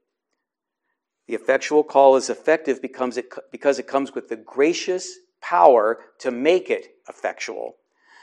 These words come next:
That power is the work of the Holy Spirit causing the called person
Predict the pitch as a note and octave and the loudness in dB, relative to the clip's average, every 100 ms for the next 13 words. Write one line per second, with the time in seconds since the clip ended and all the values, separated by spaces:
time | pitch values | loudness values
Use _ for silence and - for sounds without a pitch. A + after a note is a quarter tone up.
0 | _ _ C3+ F3 - E3+ D3 C#3+ C#3+ D3 | _ _ 2 2 2 6 8 8 4 0
1 | - - A#2+ - G#2 C#3 F3 - - _ | -12 -14 -10 -8 2 6 6 2 -14 _
2 | _ A2+ A2+ D3+ D#3 F3 - - D3 D3 | _ -12 -4 0 2 2 -2 2 4 6
3 | D3 - - _ _ - - F#3 F#3+ D3 | 4 -2 -20 _ _ -10 -2 6 6 6
4 | B2 G#2+ A2 - _ _ C3+ - D3+ D#3 | 0 -4 -10 -12 _ _ -16 -2 6 8
5 | D#3+ D#3+ - - E3+ E3 - A#2 A2+ A#2 | 8 6 0 -2 4 4 2 -4 -6 -10